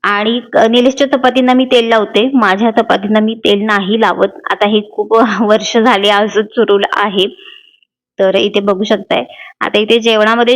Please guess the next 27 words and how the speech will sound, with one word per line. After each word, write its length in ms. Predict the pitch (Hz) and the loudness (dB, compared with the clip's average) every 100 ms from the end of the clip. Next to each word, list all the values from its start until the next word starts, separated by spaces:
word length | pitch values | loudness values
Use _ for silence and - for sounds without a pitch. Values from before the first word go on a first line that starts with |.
| 254 | 2
छोले 280 | 269 220 220 | 0 2 2
आहे, 320 | 233 233 233 | 0 2 2
पनीर 360 | 254 233 214 220 | 2 0 0 -2
केलं 320 | 214 233 214 | -2 -2 0
होतं 200 | 220 214 | 0 2
रात्री, 400 | 220 196 - 202 | 0 0 -2 -2
तर 140 | 220 220 | 0 0
पनीरची 460 | 226 208 202 240 | 0 0 -2 0
भाजी, 320 | 226 202 196 | 0 0 0
दोन 260 | 240 240 226 | 0 2 2
प्रकारचे 440 | 247 254 254 247 | -2 0 0 0
चिप्स 420 | 269 269 269 - - | -2 0 -2 -2 -4
आणि, 520 | 233 233 240 262 294 320 - - - | -2 -2 0 0 -2 -4 -12 -14 -8
अ, 240 | - 220 233 | -2 0 0
चपाती 340 | 262 262 262 294 | 0 -2 0 2
होती. 380 | 294 240 247 262 | 2 0 0 0
राईस 320 | 226 226 247 | 0 -2 -2
आणि 120 | 254 | 0
आमटी 320 | 233 214 233 | 0 0 -2
मी 120 | 233 | 0
नाही 280 | 240 240 226 | 0 0 0
केली 320 | 233 240 233 | 0 0 0
कारण 260 | 269 226 220 | 2 2 2
निलेशचा 420 | 220 196 214 226 | 0 -2 -2 -2
डब्बा 320 | 220 196 196 | -2 -2 -2
नव्हता. 360 | 202 190 - 220 - - - - | 0 -2 -2 -4 -6 -14 -14 -8
आणि 400 | - 294 302 247 | -2 0 0 0